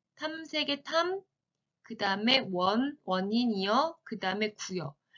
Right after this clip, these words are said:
그런데 제가 빨간색으로 한 거는 자꾸 써보니까 잘 안 외워져가지고 이렇게 했는데 여러분이 외우기 쉬운 대로 외우시면 될 것 같아요. 인, 대, 탐, 원, 구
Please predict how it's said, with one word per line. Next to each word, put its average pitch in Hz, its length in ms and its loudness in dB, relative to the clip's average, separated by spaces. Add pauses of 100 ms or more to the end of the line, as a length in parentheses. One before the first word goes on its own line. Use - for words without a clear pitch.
(240)
그런데 254 340 0
제가 214 280 0
빨간색으로 339 600 4
한 285 200 -2
거는 254 420 4
자꾸 220 300 -6
써보니까 294 640 0
잘 208 180 -4
안 175 240 0
외워져가지고 202 1000 0
이렇게 180 300 -2
했는데 247 540 4 (400)
여러분이 240 640 6
외우기 208 400 4
쉬운 359 360 2
대로 220 280 4
외우시면 220 500 2
될 180 180 -4
것 214 120 -6
같아요. 180 420 -2 (340)
인, 226 400 8
대, 294 400 8
탐, 320 300 -2
원, 190 300 0
구 196 240 -8